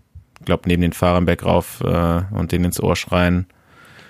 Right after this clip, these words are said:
ähm, ohne Maske, ohne sonst was, äh, ist jetzt, glaub ich, nicht angebracht,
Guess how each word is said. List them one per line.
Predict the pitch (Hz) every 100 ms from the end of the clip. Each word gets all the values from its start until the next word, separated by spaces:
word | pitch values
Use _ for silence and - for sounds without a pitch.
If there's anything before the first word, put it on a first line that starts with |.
| - - _ -
ähm, | 90 87 87 85 82
ohne | 90
Maske, | 87 82 - 92
ohne | 87
sonst | 85 90 -
was, | 90 85 -
äh, | 85 85 85
ist | 87 -
jetzt, | 87 -
glaub | 85
ich, |
nicht | 92 92
angebracht, | 95 92 - 95 101 -